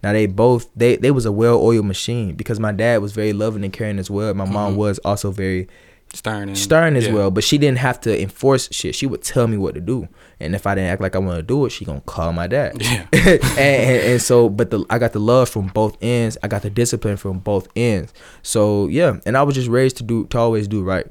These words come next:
Speaker 1: Like, my dad told me that shit, "Do right when nobody looking" type shit.
Speaker 2: Yeah.
Speaker 1: So that's the integrity part of
Speaker 2: Right.
Speaker 1: it. And when I was in the military, all this shit was just maximized. So gaining shit from there, you know what I'm saying? Once I left, it's like I took all that shit with me.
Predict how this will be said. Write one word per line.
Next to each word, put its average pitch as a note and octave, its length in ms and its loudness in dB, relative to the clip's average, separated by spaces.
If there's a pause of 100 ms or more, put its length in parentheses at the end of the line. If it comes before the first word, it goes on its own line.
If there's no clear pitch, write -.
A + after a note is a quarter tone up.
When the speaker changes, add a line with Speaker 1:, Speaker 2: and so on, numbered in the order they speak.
Speaker 1:
Like, - 220 -12
my A2 120 -4
dad G#2+ 220 0
told G2+ 180 -4
me G2 40 -2
that F#2 180 -4
shit, F#2+ 280 -6
"Do G#2 80 -2
right G2+ 160 2
when G2+ 80 -4
nobody F#2 320 -2
looking" F2+ 320 -6
type - 240 -10
shit. - 100 -6
Speaker 2:
Yeah. G#2 80 -2
Speaker 1:
So G2+ 60 0
that's G2 160 0
the G2+ 80 -4
integrity G2 480 -4
part F2+ 260 -6
of E2 60 -6
Speaker 2:
Right. G2 140 -4
Speaker 1:
it. F2 100 -14 (280)
And A2 120 0
when D3+ 80 6
I - 20 4
was E3+ 160 2
in B2 80 2
the C3 60 0
military, B2+ 260 0
all A2+ 140 4
this A#2+ 120 0
shit G2+ 140 0
was G2+ 80 -4
just G2 160 -6
maximized. D#2+ 520 -8 (440)
So F#2+ 460 0 (340)
gaining A#2+ 320 2
shit A2 240 -4
from G2 220 -4
there, A2 320 0 (480)
you G#2+ 160 -2
know G2+ 80 0
what G2 60 2
I'm G2 80 0
saying? G#2 360 -2 (100)
Once A2+ 200 -2
I G#2+ 80 0
left, A2 280 2
it's G#2 120 -8
like F#2 260 -2
I - 80 -6
took A2+ 220 -6
all G#2+ 100 0
that G2 140 -4
shit F2+ 180 -6
with F2+ 180 -6
me. C#2+ 120 -14